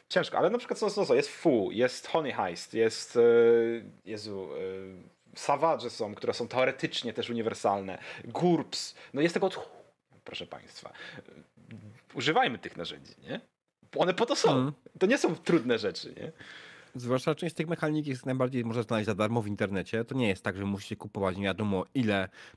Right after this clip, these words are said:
Speaker 2: podręczników, żeby, mm, sprawdzić, jak ta mechanika w-, wygląda, tylko możecie po prostu ściągnąć darmowego P D F-a,
Speaker 1: Tak.
Speaker 2: zapoznać się,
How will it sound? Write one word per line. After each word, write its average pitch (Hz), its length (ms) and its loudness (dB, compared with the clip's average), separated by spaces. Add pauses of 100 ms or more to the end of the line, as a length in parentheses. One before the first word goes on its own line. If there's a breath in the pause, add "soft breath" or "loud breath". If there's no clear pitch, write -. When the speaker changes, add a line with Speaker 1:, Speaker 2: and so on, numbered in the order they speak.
Speaker 2:
podręczników, 104 720 -2
żeby, 90 680 -2
mm, 90 260 -8
sprawdzić, 98 440 -2
jak 101 120 -2
ta 113 100 -4
mechanika 101 520 -2
w-, 107 260 -10
wygląda, 110 680 0
tylko - 200 -10
możecie 160 240 0
po - 20 -10
prostu 135 200 -6
ściągnąć 117 240 0
darmowego 101 380 0
P 101 120 -6
D 82 160 -2
F-a, 117 280 -2 (1040)
Speaker 1:
Tak. 127 80 -4
Speaker 2:
zapoznać 127 400 6
się, 117 180 4